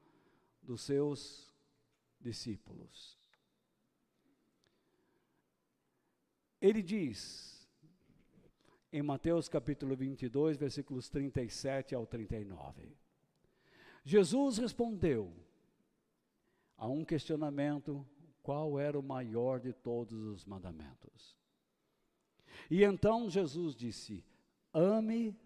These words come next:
o Senhor seu Deus, com todo o seu coração." E o que significa isso? Tenha como propósito de vida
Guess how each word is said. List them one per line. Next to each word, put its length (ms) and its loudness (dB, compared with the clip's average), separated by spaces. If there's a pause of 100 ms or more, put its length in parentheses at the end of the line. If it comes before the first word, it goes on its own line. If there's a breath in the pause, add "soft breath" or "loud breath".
(180)
o 100 -8
Senhor 540 -8
seu 260 -4
Deus, 760 -10 (680 loud breath)
com 280 4
todo 640 2
o 80 -4
seu 440 -2
coração." 560 -6 (560)
E 120 -4
o 40 -6
que 80 -12
significa 640 -8
isso? 320 -20 (1500 soft breath)
Tenha 380 4
como 320 -4
propósito 960 0
de 140 -4
vida 560 -6